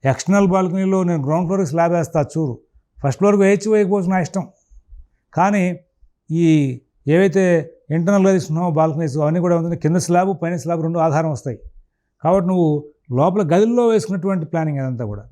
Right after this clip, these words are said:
గదుల్లో దాని యొక్క, నీ యొక్క, ఆ, డిజైనింగ్ అంతా ఇచ్చుకుంటూ కట్టుబడి చేసుకొచ్చావు. కాబట్టి వాటితో ఇట్లాంటి ప్రభావాలు ఉండవు.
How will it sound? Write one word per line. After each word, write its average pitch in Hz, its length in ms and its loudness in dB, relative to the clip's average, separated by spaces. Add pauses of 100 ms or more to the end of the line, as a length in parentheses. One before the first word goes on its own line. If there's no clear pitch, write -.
గదుల్లో 196 420 2
దాని 160 280 2
యొక్క, 156 180 0 (560)
నీ 139 140 2
యొక్క, 131 440 0 (340)
ఆ, 123 380 0
డిజైనింగ్ 180 440 2
అంతా 175 160 0
ఇచ్చుకుంటూ 165 380 -2
కట్టుబడి 147 340 -4
చేసుకొచ్చావు. 117 380 -6
కాబట్టి 156 280 -2
వాటితో 165 320 0
ఇట్లాంటి 151 280 0
ప్రభావాలు 135 460 2
ఉండవు. 160 340 2